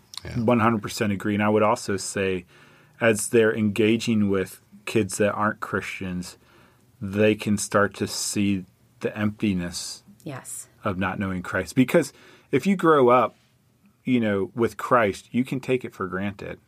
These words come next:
Speaker 2: I mean, we still take it for granted, but, but I became a Christian later in life. I know how much life stinks without Jesus,
Speaker 3: Yeah.
Speaker 2: you know,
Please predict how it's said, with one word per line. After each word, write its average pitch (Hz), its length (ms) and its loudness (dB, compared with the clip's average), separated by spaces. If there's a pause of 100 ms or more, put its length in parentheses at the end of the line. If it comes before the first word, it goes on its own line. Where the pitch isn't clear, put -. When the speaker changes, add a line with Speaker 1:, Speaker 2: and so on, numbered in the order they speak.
(120)
Speaker 2:
I 165 160 2
mean, 139 160 2
we 123 120 4
still - 260 0
take 107 200 0
it 101 60 -6
for - 120 -12
granted, 104 200 0
but, 104 160 2 (380)
but 127 120 4
I 135 160 6
became 135 280 2
a 107 60 2
Christian 101 360 -2
later 113 280 6
in 95 120 -2
life. 85 380 -8
I 123 120 0
know 160 140 0
how 101 400 2 (300)
much 107 240 0
life 98 180 0
stinks - 420 -6
without 95 280 -4
Jesus, 90 640 -8 (100)
Speaker 3:
Yeah. 156 160 -6
Speaker 2:
you 107 80 2
know, 98 300 -2